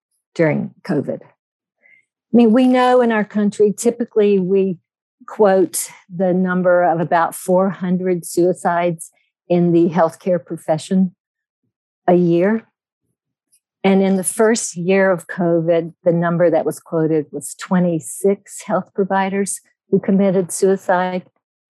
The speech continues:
There's probably no question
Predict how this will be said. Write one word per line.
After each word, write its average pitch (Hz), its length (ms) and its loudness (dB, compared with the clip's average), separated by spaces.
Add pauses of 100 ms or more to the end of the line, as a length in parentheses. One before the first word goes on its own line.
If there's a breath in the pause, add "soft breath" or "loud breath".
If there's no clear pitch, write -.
(1700 loud breath)
There's 185 380 0 (1800)
probably 160 500 -2
no 139 200 -8
question 165 840 -2